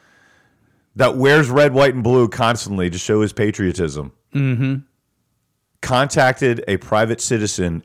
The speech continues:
Speaker 1: and asked him to remove something from his social media because it made him look bad.
Speaker 2: Dude, I wouldn't even have the balls to ask somebody to take that down.
Speaker 1: <laughs> No.
Speaker 2: Like, it wouldn't occur to me to do it, but I wouldn't have the balls to ask. <sighs>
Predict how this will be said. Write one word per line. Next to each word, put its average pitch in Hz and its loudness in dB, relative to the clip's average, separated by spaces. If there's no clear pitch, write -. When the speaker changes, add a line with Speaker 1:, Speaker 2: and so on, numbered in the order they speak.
Speaker 1:
and 95 -2
asked 104 0
him 110 -2
to 110 -4
remove 92 0
something 92 -6
from 90 -6
his 87 -4
social 92 -4
media 85 -2
because 80 -6
it - -6
made 82 -4
him 80 -6
look 73 -6
bad. 64 -12
Speaker 2:
Dude, 147 -2
I 220 -2
wouldn't 170 -2
even 160 -2
have 139 -2
the 135 0
balls 135 0
to 123 -10
ask 131 -2
somebody 101 -8
to 95 -12
take 101 -10
that 101 -10
down. 85 -8
Speaker 1:
<laughs> - -20
No. - -14
Speaker 2:
Like, 180 0
it 220 2
wouldn't 277 2
occur 233 2
to 220 2
me 214 0
to 180 2
do 208 0
it, - -2
but 170 0
I 190 4
wouldn't 208 -2
have 190 0
the 170 0
balls 175 0
to 139 -8
ask. 117 -4
<sighs> - -12